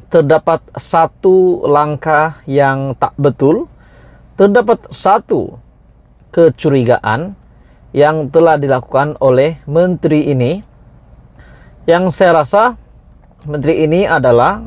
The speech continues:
em, semasa kerajaan pimpinan, em, sebelum ini, bukan daripada Datuk Seri Anwar Ibrahim. Anwar akhirnya mendedahkan perolehan vaksin tanpa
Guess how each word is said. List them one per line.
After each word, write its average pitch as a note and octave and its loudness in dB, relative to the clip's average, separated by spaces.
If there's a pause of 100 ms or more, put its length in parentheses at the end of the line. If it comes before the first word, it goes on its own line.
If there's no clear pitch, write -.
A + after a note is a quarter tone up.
(160)
em, A#2+ 0 (400)
semasa D#3+ -2
kerajaan C3+ -2
pimpinan, C#3+ -4 (640)
em, A2+ 0
sebelum C#3 0
ini, D#3 -2
bukan C3 -4 (160)
daripada A#2+ 2
Datuk B2 -2
Seri B2 0
Anwar A#2 -2
Ibrahim. B2+ -2 (1500)
Anwar A3 2
akhirnya F3+ 2
mendedahkan C3+ -2 (960)
perolehan D3 2
vaksin C3+ -4
tanpa B2+ -2